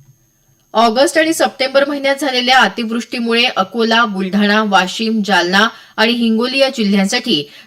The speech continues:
चारशे ऐंशी कोटी पन्नास लाख रुपये निधी वितरणास शासनानं मंजुरी दिली आहे.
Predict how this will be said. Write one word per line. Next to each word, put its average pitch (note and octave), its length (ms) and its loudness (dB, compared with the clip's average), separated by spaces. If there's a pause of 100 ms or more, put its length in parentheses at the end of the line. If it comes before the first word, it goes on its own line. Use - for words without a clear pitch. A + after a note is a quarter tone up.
चारशे A3+ 380 0
ऐंशी G#3 360 0
कोटी B3+ 320 -8
पन्नास G#3 480 0
लाख G#3 240 2
रुपये A#3 280 -4
निधी G#3 240 0
वितरणास G3 580 0 (260)
शासनानं A#3 640 0
मंजुरी G3 420 -2
दिली F3+ 240 0
आहे. G3 220 2